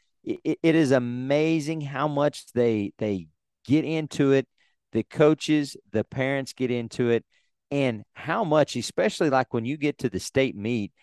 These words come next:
and, and you look at some of these teams who are battling for the top spot, trying to win a, a team championship, how much they know exactly where they're at as far as rankings. And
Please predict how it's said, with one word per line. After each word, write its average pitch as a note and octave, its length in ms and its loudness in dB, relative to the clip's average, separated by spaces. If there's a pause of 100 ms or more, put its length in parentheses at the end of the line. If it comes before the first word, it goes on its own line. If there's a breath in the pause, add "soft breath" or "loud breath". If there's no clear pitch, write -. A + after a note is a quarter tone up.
(200)
and, G2+ 300 -4
and G#2+ 140 -4
you D3 100 -2
look D#3+ 220 2
at A2+ 80 -2
some C3 220 0
of B2 60 -4
these A2+ 200 -4
teams B2+ 320 -6
who A#2 100 -4
are G2+ 80 0
battling A2+ 480 -2
for - 140 -6
the F#2 100 -4
top A2+ 320 -4
spot, A2+ 320 -2
trying A2+ 320 -4
to G2 60 -6
win G#2+ 220 -4
a, F#2+ 240 -4
a E2+ 100 -2
team B2 260 -12
championship, G#2 680 -4 (800)
how F#3 180 0
much B3 280 -2
they E3 120 6
know G3+ 160 2
exactly C3 680 0
where A3+ 200 0
they're F#3 200 0
at E3 400 0
as A#2 160 -2
far C#3 300 4
as G2+ 140 0
rankings. A#2+ 500 -4
And A2+ 160 0